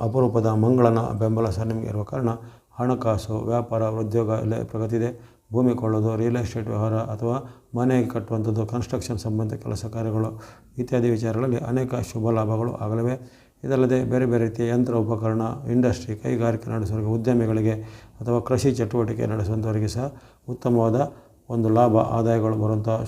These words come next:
ಶುಭ ಸಮಾಚಾರಗಳು ಬರಲಿವೆ. ಸರ್ಕಾರಿ ಯೋಜನೆಗಳ ಲಾಭ ಸಹ ಸಿಗುವಂಥದ್ದು. ವಿದ್ಯಾರ್ಥಿಗಳಿಗೂ ಈಗ ಅವರ ಒಂದು ಸಾಧನೆಗೆ, ಪ್ರತಿಭೆಗೆ ಪುರಸ್ಕಾರ, ಅಂದುಕೊಂಡಂಥ ಸೀಟುಗಳು, ಅಂಕಗಳು ಸಿಗುವಂಥದ್ದು.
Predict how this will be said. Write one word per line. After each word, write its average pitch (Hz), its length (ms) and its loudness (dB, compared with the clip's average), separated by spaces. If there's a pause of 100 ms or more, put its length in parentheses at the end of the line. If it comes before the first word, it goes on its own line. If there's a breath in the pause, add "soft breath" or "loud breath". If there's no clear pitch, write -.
ಶುಭ 117 200 2
ಸಮಾಚಾರಗಳು 110 580 -4
ಬರಲಿವೆ. 120 720 -4
ಸರ್ಕಾರಿ 120 580 2
ಯೋಜನೆಗಳ 110 380 4
ಲಾಭ 110 300 0
ಸಹ 110 220 -4
ಸಿಗುವಂಥದ್ದು. 113 680 -4 (260 loud breath)
ವಿದ್ಯಾರ್ಥಿಗಳಿಗೂ 113 800 2
ಈಗ 110 220 0
ಅವರ 110 200 0
ಒಂದು 107 220 0
ಸಾಧನೆಗೆ, 110 500 0
ಪ್ರತಿಭೆಗೆ 107 440 -2
ಪುರಸ್ಕಾರ, 113 460 -2 (500 loud breath)
ಅಂದುಕೊಂಡಂಥ 117 560 0
ಸೀಟುಗಳು, 110 640 -2
ಅಂಕಗಳು 107 480 -2
ಸಿಗುವಂಥದ್ದು. 117 640 -2